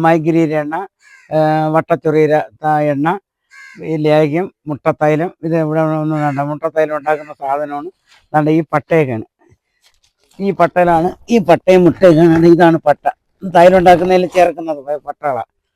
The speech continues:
ഇതെല്ലാം മരുന്നാളാണ്. ഇത് ഞാൻ മ-, മലമേഖലയിൽ നിന്ന് മേടിക്കുന്ന ആദിവാസി സൊസൈറ്റിയിൽ നിന്നൊക്കെ. ഇതുണ്ട്, ആ തൈലം കൊണ്ട് ദാണ്ടെ ഈ തൈലം. ഇത് മാത്രമല്ല ഒരുപാട് മരുന്നായിട്ടുണ്ട്. ഇത് കൊടിവേലി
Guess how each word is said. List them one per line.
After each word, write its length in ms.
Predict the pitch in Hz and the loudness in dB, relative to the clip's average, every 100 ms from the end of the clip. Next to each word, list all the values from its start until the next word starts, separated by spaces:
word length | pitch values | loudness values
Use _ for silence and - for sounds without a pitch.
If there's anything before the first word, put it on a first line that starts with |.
| _ _ _ - | _ _ _ -2
ഇതെല്ലാം 280 | 165 160 160 | 2 2 2
മരുന്നാളാണ്. 540 | 156 147 143 131 120 110 _ _ _ _ _ - | 0 0 -2 -2 -6 -10 _ _ _ _ _ -8
ഇത് 100 | 170 190 | -2 2
ഞാൻ 120 | 185 175 | 2 2
മ-, 120 | 156 151 | -2 -2
മലമേഖലയിൽ 580 | 170 185 180 175 170 175 | 0 2 2 2 0 -4
നിന്ന് 120 | 165 | -6
മേടിക്കുന്ന 340 | 160 160 156 151 | -8 -8 -4 -2
ആദിവാസി 360 | 151 151 143 139 120 | -2 -4 -6 -12 -16
സൊസൈറ്റിയിൽ 400 | 131 131 120 123 | -12 -12 -14 -20
നിന്നൊക്കെ. 260 | 123 117 _ _ _ _ _ _ _ _ _ _ _ _ 139 | -20 _ _ _ _ _ _ _ _ _ _ _ _ _ -10
ഇതുണ്ട്, 260 | 135 113 _ - | -10 -10 _ -4
ആ 20 | 175 180 | -2 2
തൈലം 220 | 175 170 | 2 2
കൊണ്ട് 120 | 170 160 | 0 -2
ദാണ്ടെ 180 | 160 147 143 | -2 -4 -8
ഈ 20 | 131 | -8
തൈലം. 240 | 123 117 _ _ _ _ _ _ _ _ _ - | -10 -12 _ _ _ _ _ _ _ _ _ -6
ഇത് 80 | 196 | 2
മാത്രമല്ല 400 | 196 202 233 233 233 | 2 4 4 4 4
ഒരുപാട് 340 | 208 233 247 240 202 | 4 6 6 6 2
മരുന്നായിട്ടുണ്ട്. 580 | 202 233 220 196 185 190 | 2 0 0 2 2 0
ഇത് 60 | 202 196 | -2 -2
കൊടിവേലി 400 | 196 214 226 | 0 2 2